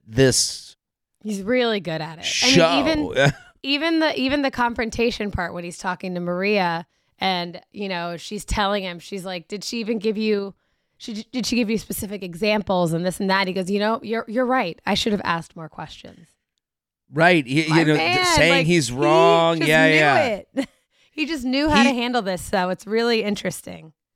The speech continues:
Speaker 1: He's great with everything. Um, he's fun when he needs to be fun. He's thoughtful when he needs to be thoughtful. It's, it just seems like a really, like, honest dude. And I, I don't know
Speaker 2: Yeah.
Speaker 1: how this plays out for the show, but, like, up to this point, if we're, if we're at this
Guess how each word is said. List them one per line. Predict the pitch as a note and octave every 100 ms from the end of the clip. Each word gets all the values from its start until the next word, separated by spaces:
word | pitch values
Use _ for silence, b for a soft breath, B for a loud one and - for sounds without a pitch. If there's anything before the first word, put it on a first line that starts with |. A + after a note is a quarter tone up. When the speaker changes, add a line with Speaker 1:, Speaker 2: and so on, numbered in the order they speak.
| _ _ -
Speaker 1:
He's | - G#3 F#3
great | C3 C3 D3 G3 A#3+ D#3
with | D3+ D3
everything. | B2+ C#3 C#3+ D3+ D3+ A2+ D3 C#3+ C#3+ C#3 C3+ -
Um, | A#2 A#2 A2+ A2+ A2+ A2+
he's | G#2+ B2
fun | - D#3 D#3+
when | D#3+
he | D3+
needs | D3 B2
to |
be | C3+
fun. | - B2+ B2+ A#2+
He's | A2 G#2
thoughtful | C3 C3 B2 C3
when | B2+
he | B2
needs | A#2
to | A2
be | A#2+
thoughtful. | A#2+ A2+ A2 A#2+ A2 b b b b _ _ _ _ _ -
It's, | E3+ -
it | F#3+ G3
just | C#4+ -
seems | A4
like | D#4+
a | A#3+
really, | F3+ F#3 E3+
like, | D3 - -
honest | A#2+ C#3+ D#3+ D3 A#2 G2+
dude. | C3 G#3 D#3 A#2
And | A2+ C3+ D3
I, | C#3 D#3+ D#3+
I | F#3+
don't | C#4
know | D4+
Speaker 2:
Yeah. | F3+
Speaker 1:
how | F#3 F#3+
this | F3
plays | - - D#3+ E3 D#3
out | C#3 C#3+ D#3+ D#3+ - _ _ _ _ _ _
for | D#3
the | C#3+
show, | - F#3+
but, | D#3+ D3
like, | D3 -
up | G3+ G#3+
to | -
this | D#3 E3 D#3
point, | - - F#3 D#3 A2 G#2 -
if | A#2+
we're, | C#3 C3+ C3
if | C3+ B2
we're | C3 C3+
at | A#2 B2
this | C#3+ - -